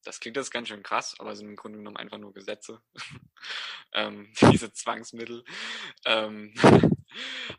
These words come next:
aber, äh, rational-empirische Strategien, genau, das wäre dann, ähm, dass die Annahme ist, dass eine neue Erkenntnis zu einem neuen Verhalten führen. Beispielsweise Erkenntnisse in der Forschung, äh, führen zu neuem Verhalten in der Gesellschaft.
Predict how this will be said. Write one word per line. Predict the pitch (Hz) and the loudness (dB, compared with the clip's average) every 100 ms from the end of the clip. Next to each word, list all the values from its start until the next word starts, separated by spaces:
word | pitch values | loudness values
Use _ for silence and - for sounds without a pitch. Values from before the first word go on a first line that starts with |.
| - | 0
aber, | 107 110 113 110 - | 2 4 4 2 4
äh, | 107 104 101 - | 2 4 0 -2
rational-empirische | 107 117 135 120 113 104 120 127 135 131 | -4 -4 -4 -2 -2 -4 -6 -6 -4 -6
Strategien, | - 120 113 117 117 120 - | -2 -4 -4 -12 -12 -14 -12
genau, | - 104 104 | -10 -8 -6
das | 104 - | -8 -4
wäre | 107 | -4
dann, | 107 104 | -4 -10
ähm, | 104 101 101 | -12 -14 -14
dass | 107 - - | -12 -12 -14
die | - | -12
Annahme | - 120 123 123 120 - | -6 -2 -2 -4 -10 -12
ist, | 110 - - | -12 -12 -12
dass | 101 - - | -10 -10 -14
eine | 107 | -14
neue | 107 123 | -4 -4
Erkenntnis | 110 - 117 131 135 - | -4 -6 -10 -10 -14 -12
zu | 110 | -12
einem | 110 | -12
neuen | 107 104 | -12 -14
Verhalten | 101 104 104 - 151 | -14 -6 -4 -6 -14
führen. | - 151 156 _ _ _ _ _ _ _ _ _ _ _ _ | -12 -12 -14 _ _ _ _ _ _ _ _ _ _ _ _
Beispielsweise | 117 110 107 104 | -8 -6 -6 -8
Erkenntnisse | 101 113 104 104 | -8 -10 -10 -14
in | 101 | -14
der | 101 | -12
Forschung, | - 104 110 104 _ _ _ - - _ _ | -10 -10 -10 -16 _ _ _ -20 -20 _ _
äh, | 107 104 101 _ | -14 -12 -16 _
führen | - 110 104 | -16 -14 -14
zu | 107 | -14
neuem | 107 104 | -14 -10
Verhalten | 101 101 - | -6 -6 -8
in | 104 | -16
der | 104 | -20
Gesellschaft. | 104 120 120 117 | -8 -6 -4 -6